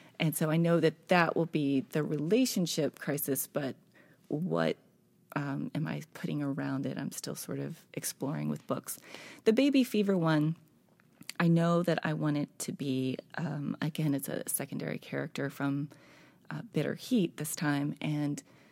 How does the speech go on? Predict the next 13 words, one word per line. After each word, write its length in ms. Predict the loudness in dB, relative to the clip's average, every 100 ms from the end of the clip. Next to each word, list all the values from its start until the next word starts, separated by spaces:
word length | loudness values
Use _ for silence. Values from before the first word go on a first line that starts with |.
| -20 _ _ _ _ _ 0
I 100 | 0
want 260 | 0 -2
to 220 | -2 0 0
explore 640 | -2 -4 0 2 2 0 -2
this 200 | -4 -4
person 380 | -4 -4 -2 -2
finally 680 | 0 0 2 4 4 2 -2
getting 260 | -2 -2 -2
to 40 | -2
have 180 | -4
a 60 | -6
baby 440 | -6 -6 -6 -8
or 80 | -10